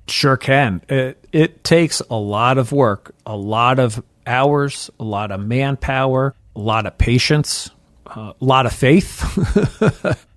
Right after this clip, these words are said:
It's not an easy job. And there's more and more competition every day, whether it be institutional competition, individual competition, everything in between.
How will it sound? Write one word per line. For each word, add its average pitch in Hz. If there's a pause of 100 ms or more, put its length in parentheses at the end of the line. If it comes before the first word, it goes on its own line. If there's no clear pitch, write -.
(240)
It's -
not 151
an 160
easy 160
job. - (300)
And 131 (300)
there's 120 (100)
more 135
and 143
more 147
competition 147
every 107
day, 147 (160)
whether 120
it 110
be 127
institutional 147
competition, 156
individual 143
competition, 143
everything 139
in 139
between. 139